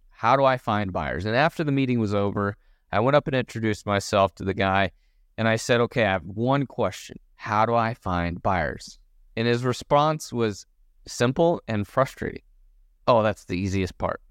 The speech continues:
I'm like, "Cool. Tell me more." And he's like, "You'll find 'em."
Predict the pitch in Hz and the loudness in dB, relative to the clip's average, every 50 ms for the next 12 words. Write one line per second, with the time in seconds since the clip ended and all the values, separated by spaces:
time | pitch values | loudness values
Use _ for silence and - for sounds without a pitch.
0 | _ - 98 98 107 104 92 - - _ _ _ _ _ _ _ _ _ _ - | _ -6 -2 0 0 0 0 -2 -6 _ _ _ _ _ _ _ _ _ _ -6
1 | - 156 151 123 90 80 82 - _ _ - - - _ _ _ _ - - _ | -2 0 0 0 0 -2 -6 -12 _ _ -20 -20 -20 _ _ _ _ -20 -20 _
2 | _ _ _ - - 107 101 101 110 120 131 147 160 156 110 85 67 - - _ | _ _ _ -10 -4 -2 0 2 2 2 4 4 4 2 2 0 -4 -8 -14 _
3 | _ _ - 107 110 113 117 113 120 110 107 104 - 131 139 135 127 - - 131 | _ _ -4 -2 0 0 2 4 4 4 2 2 2 2 2 2 2 2 0 0
4 | 117 113 101 92 85 78 82 | 0 0 -2 -4 -6 -10 -12